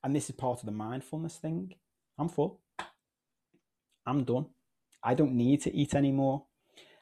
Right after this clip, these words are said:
And it, it, that sounds like a really simple thing to do. Something I talk about a lot is things that are simple but not easy. 'Cause something else w-, we've got in this is that, you know,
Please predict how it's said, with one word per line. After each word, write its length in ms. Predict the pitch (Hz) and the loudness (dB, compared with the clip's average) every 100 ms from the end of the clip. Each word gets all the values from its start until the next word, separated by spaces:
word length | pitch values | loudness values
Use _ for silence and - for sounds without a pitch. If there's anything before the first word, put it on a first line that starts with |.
| _ | _
And 140 | - 147 | 4 4
it, 120 | - | 2
it, 240 | 160 - 151 | -6 -2 4
that 180 | 156 | 4
sounds 240 | - 165 170 | 6 6 8
like 120 | 165 | 8
a 60 | 151 | 8
really 220 | 139 131 | 6 4
simple 540 | - - 131 127 135 | 0 0 0 2 0
thing 260 | 127 131 127 | 0 0 0
to 80 | 127 | 0
do. 180 | 123 139 | 2 2
Something 260 | 143 120 | 0 0
I 40 | 107 | 0
talk 80 | 127 | 0
about 180 | 117 | -2
a 80 | 104 | -2
lot 120 | 123 | -2
is 120 | 131 - | -4 -4
things 220 | 123 117 | -4 -2
that 100 | 104 | -4
are 40 | |
simple 360 | - 123 117 120 | -4 -4 -4 -4
but 100 | 120 | -6
not 140 | 104 - | -6 -6
easy. 440 | 104 120 160 170 - _ _ _ _ _ _ _ _ - | -4 -2 -4 -6 -8 _ _ _ _ _ _ _ _ -4
'Cause 180 | 131 - | 0 2
something 340 | - 147 143 | 6 6 6
else 400 | 123 151 - - - _ | 6 4 2 -6 -14 _
w-, 160 | - - | -16 -6
we've 220 | - 135 - | 2 2 4
got 220 | 135 - | 2 4
in 100 | 135 | 2
this 180 | 120 - | 2 0
is 120 | 110 | -2
that, 180 | 110 - | -2 -2
you 60 | |
know, 200 | 104 117 | -4 -4